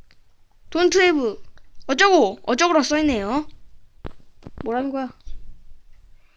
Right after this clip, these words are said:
모르겠고요. 그냥 지나갈게요. 저 영어 못 읽어요. Did you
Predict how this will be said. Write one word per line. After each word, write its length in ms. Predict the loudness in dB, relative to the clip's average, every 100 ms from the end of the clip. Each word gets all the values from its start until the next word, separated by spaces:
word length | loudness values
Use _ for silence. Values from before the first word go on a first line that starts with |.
| -20 -20 -20 -10
모르겠고요. 1000 | 2 4 4 2 4 6 6 6 2 -4 -14 -20 _ -20 -20 -18 -16 -16 -10
그냥 180 | -6 -4
지나갈게요. 680 | -4 -2 0 0 -4 -6 -8 _ -6
저 140 | 2
영어 180 | 4 6
못 160 | 4 4
읽어요. 460 | 4 4 2 -2 -14 -18 -20 -20 -20 -16 -16 -18 -20 _ _ _ _ _ _ -20 -18 -20 -20 _ -2
Did 280 | 0 2
you 580 | 2 2 2 0 -2 -4